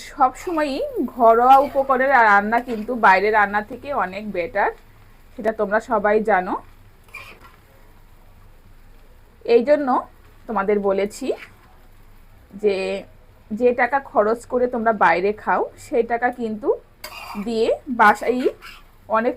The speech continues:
তৃপ্তি করে পেট ভরে খেতে পারবে, কোনো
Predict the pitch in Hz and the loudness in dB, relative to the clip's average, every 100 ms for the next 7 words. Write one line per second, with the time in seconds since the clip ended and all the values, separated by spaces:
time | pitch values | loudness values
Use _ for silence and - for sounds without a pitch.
0 | - 277 254 - 285 277 320 302 - 269 | -6 -12 -12 -14 -2 0 0 -2 -8 -6
1 | 233 233 220 214 214 196 185 175 - 208 | -6 -2 -2 0 -4 -6 -6 -8 -8 -16
2 | - _ _ _ _ - - - - - | -16 _ _ _ _ -20 -20 -20 -20 -20
3 | - - - - - - - - - _ | -20 -20 -20 -20 -20 -20 -20 -20 -20 _
4 | - _ - - - - 226 | -20 _ -20 -20 -20 -12 0